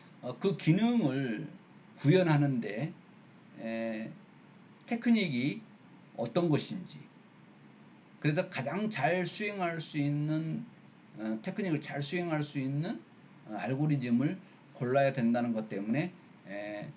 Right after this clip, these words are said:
알고리즘 선택이 중요하다는 내용을 여기에서 설명을 했습니다. 그래서, 어, 어떤 테크닉이 필요한가 하는 부분인데, 모조품 가방을 가려내는 서비스 구현을 하려면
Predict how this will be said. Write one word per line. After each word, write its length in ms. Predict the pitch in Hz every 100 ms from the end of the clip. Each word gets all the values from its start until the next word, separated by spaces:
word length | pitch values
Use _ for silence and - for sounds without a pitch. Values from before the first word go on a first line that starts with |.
| - -
알고리즘 520 | - 127 139 139 127
선택이 420 | 151 143 139 110
중요하다는 920 | - 117 123 143 117 101 92 98 107 101
내용을 520 | 98 98 107 131 - -
여기에서 340 | 95 101 98
설명을 420 | 113 120 98 90 -
했습니다. 380 | - - - - - - - - - - - - - - - - - - - - - - - - - - - - - - - - - -
그래서, 300 | - 185 180
어, 800 | 190 170 139 135 143 139 117 113
어떤 400 | 143 180 247 247
테크닉이 720 | 240 220 - 226 202 196 185 160
필요한가 440 | 196 185 180 160
하는 180 | 156 156
부분인데, 480 | 135 135 135 127 120
모조품 580 | 113 131 208 - 285 262
가방을 460 | 185 190 196 190
가려내는 500 | 170 160 170 170 165
서비스 420 | 151 185 180 147
구현을 800 | 139 151 151 147 131 135 131 120
하려면 920 | 139 147 127 113 107 110 95 90 -